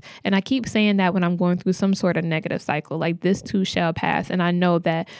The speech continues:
the more I'm grateful, the more, you know, I continue to vibrate higher on a higher frequency, that the more I'll be um,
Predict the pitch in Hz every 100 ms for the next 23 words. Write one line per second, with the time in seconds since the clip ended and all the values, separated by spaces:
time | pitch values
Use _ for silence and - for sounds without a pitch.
0 | - - 185 185 175 180 175 214 226 226
1 | 220 190 185 185 180 175 170 185 175 170
2 | 170 - 170 190 180 180 190 180 180 180
3 | 196 185 180 180 185 180 175 180 294 330
4 | 277 233 202 190 175 - 170 170 160 165
5 | 165 170 165 - - - _ _ - 175
6 | 104 - - -